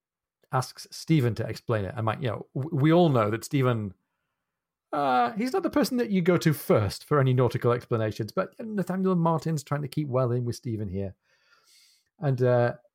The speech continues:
Stephen pauses, it kind of almost clearing his throat. And I, I love this moment in the book where it goes full silent in the sick bay, and the sailors in the sick bay all kind of look at each other like, "He's gonna try and explain battening down. Huh. Is he now?"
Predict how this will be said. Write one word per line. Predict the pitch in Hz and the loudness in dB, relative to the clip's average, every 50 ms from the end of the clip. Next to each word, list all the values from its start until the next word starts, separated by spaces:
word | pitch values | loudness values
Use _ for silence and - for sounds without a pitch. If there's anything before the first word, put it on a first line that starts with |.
| _ _ - | _ _ -16
Stephen | - - 180 175 160 160 - | -2 2 2 4 4 2 2
pauses, | - 180 196 185 139 139 113 117 | 4 4 6 6 6 4 2 0
it | 131 - | -2 0
kind | - 175 175 | 2 2 4
of | 156 170 | 4 4
almost | 156 143 151 139 - | 4 4 2 0 0
clearing | - - 160 147 147 147 139 | 2 2 4 4 4 4 2
his | 131 - | 0 0
throat. | - 139 131 120 120 - | 2 4 4 4 2 2
And | 143 131 | 0 2
I, | 131 139 147 151 | 2 2 2 2
I | 147 | 2
love | 139 143 151 | 4 4 4
this | 139 135 - 156 | 2 0 0 0
moment | 135 120 127 135 | 0 0 0 -2
in | 131 120 | -2 -4
the | 113 | 0
book | 107 127 131 127 | 0 0 0 2
where | 120 120 117 113 110 | 2 2 2 2 0
it | 156 139 123 117 | 0 -2 0 0
goes | 139 139 135 - - _ _ | 2 0 0 -2 -6 _ _
full | - - 151 151 | -2 0 0 2
silent | 143 - - 147 135 120 117 117 | 0 0 2 2 2 2 2 0
in | 113 | -4
the | 113 110 | -4 -4
sick | - - 131 120 - | -4 -6 -8 -6 -4
bay, | 107 104 98 101 117 | -4 -4 -4 -4 -4
and | 127 117 110 | -4 -2 -2
the | 107 101 101 98 _ _ _ _ _ _ _ _ _ | -2 -2 -4 -6 _ _ _ _ _ _ _ _ _
sailors | - - - 156 151 147 131 120 | -12 -2 0 2 4 4 2 2
in | 120 | 0
the | 117 | 0
sick | - - 131 131 | 0 -2 -2 0
bay | 110 107 | 0 0
all | 113 123 131 | 0 0 0
kind | - 123 113 | 0 0 0
of | 113 | 2
look | 120 131 - | 0 0 -2
at | 147 135 | -4 -6
each | - - | -6 -6
other | 101 104 | -6 -4
like, | 101 95 98 - _ _ _ _ _ _ _ _ _ _ _ | -6 -6 -6 -10 _ _ _ _ _ _ _ _ _ _ _
"He's | - 120 117 | -8 -6 -4
gonna | - 135 120 113 | -4 -4 -4 -4
try | - - 123 120 | -2 -2 -2 -2
and | 117 | -2
explain | 107 107 - _ - 117 117 | -4 -6 -6 _ -4 -4 -2
battening | 113 131 135 151 131 123 117 | -2 -4 -4 -2 -4 -4 -4
down. | 151 190 196 - - - _ _ _ _ _ _ _ _ _ | -4 -4 -4 -6 -8 -12 _ _ _ _ _ _ _ _ _
Huh. | 180 233 262 196 - 78 80 _ _ _ _ _ _ _ _ _ _ _ _ _ _ _ _ _ _ | -10 -8 -8 -8 -8 -10 -14 _ _ _ _ _ _ _ _ _ _ _ _ _ _ _ _ _ _
Is | - 185 - | -4 -2 -2
he | 185 185 | -2 -2
now?" | 135 - - | -4 -4 -8